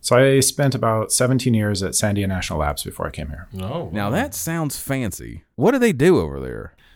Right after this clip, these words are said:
Speaker 1: So Sandia National Labs is one of the three, uh, national labs in the nuclear weapons complex. Uh, so Los Alamos National Labs and Lawrence Livermore National Labs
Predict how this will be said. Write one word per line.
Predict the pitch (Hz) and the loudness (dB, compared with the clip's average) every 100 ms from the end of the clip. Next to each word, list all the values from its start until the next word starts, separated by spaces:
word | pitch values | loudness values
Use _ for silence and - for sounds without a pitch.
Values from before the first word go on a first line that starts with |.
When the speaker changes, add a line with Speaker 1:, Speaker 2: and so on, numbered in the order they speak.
| _ - | _ -14
Speaker 1:
So | - 87 | -8 -6
Sandia | 85 123 127 127 | -2 2 4 6
National | 117 - 101 | 4 2 0
Labs | 101 101 101 | 2 0 0
is | 98 92 - | -4 -4 -4
one | 110 110 | 0 0
of | 92 | 0
the | 95 92 98 | -4 -2 -4
three, | - - 117 110 107 101 - | -6 -2 0 0 0 -4 -6
uh, | 117 92 87 | -4 -2 -2
national | 107 113 107 95 | -2 -2 -4 -4
labs | 92 92 87 | -4 -4 -4
in | 95 | -4
the | 95 | -4
nuclear | 98 107 95 | -4 -4 -2
weapons | 104 - 85 | -2 -4 -8
complex. | - 82 - - - - - - | -8 -10 -10 -14 -8 -8 -8 -10
Uh, | 85 78 82 | -8 -8 -4
so | - 92 85 | -2 -2 -4
Los | 95 127 | -2 2
Alamos | 123 120 110 | 4 4 2
National | 117 110 104 | 0 -2 -2
Labs | 101 98 92 | -2 -2 -2
and | 101 | -2
Lawrence | 104 117 - | 0 0 2
Livermore | 113 113 107 95 | 0 0 0 -4
National | 98 - 95 | -6 -6 -4
Labs | 87 90 85 | -4 -4 -4